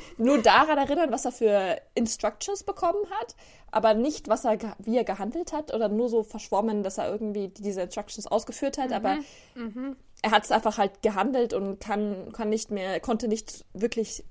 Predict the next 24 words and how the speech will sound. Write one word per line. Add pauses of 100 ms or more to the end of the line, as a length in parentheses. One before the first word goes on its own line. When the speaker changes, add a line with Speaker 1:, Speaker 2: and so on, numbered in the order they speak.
(160)
Speaker 1:
das
verarbeiten,
was
er
getan
hat, (160)
vielleicht. (200)
Speaker 2:
Ja, (240)
vielleicht,
vielleicht.
Das
klingt,
das
klingt
plausibel. (440)
Ähm,
äh,
wenn
man
hier
vom
plausibel
Speaker 1:
<laughs> (1500)
Speaker 2:
<laughs>